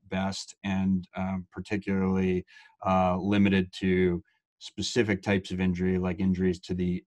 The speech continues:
M C L, the medial collateral ligament on the inside of the knee. But I'm not aware of any studies that exist that show that wearing a brace is going to prevent an A C L, P C L, or lateral sided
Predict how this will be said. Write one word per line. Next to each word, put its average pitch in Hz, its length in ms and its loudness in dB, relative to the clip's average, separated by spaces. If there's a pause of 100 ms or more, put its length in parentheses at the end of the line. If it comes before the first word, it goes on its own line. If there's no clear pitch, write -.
M 107 240 2
C 95 260 -2
L, 90 280 -2
the 90 260 -4
medial 92 400 -2
collateral 90 440 -4
ligament 92 300 -2
on 90 100 -2
the 90 120 -2
inside 92 400 -2
of 92 80 -2
the 90 60 -2
knee. 90 320 -2 (340)
But 95 100 0
I'm 98 240 6
not 92 200 2
aware 90 380 -4
of 87 120 -8
any 92 220 2
studies 95 460 -2
that 95 140 0
exist 95 540 -4
that 95 220 -2
show 95 760 0
that 92 180 -8
wearing 95 440 0
a 92 100 -2 (100)
brace 95 460 -6
is 92 140 -8
going 92 300 -4
to 90 80 -12
prevent 90 520 -4
an 95 160 -4
A 98 120 0
C 98 220 -4
L, 92 320 -2 (260)
P 101 160 -2
C 95 200 -4
L, 92 160 -2
or 92 140 -4
lateral 90 380 -8
sided 90 380 -14